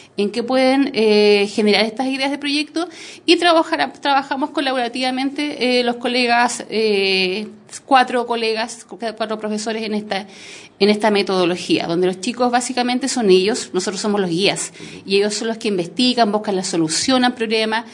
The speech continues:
buscan un producto final, su producto, ¿cierto?, para finalmente, eh, dar a conocer estos, estos proyectos.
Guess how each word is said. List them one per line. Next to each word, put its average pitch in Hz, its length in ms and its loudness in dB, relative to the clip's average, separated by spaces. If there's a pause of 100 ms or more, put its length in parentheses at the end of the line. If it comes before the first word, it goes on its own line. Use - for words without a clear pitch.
(260)
buscan 202 300 0
un 190 80 0
producto 185 460 -2
final, 214 540 4
su 196 220 -8
producto, 208 580 -4
¿cierto?, 220 360 -6
para 208 120 -4
finalmente, 240 800 0 (360)
eh, 190 40 0
dar 208 120 4
a 208 80 4
conocer 202 400 -4
estos, 208 480 -2 (480)
estos 208 220 0
proyectos. 165 520 0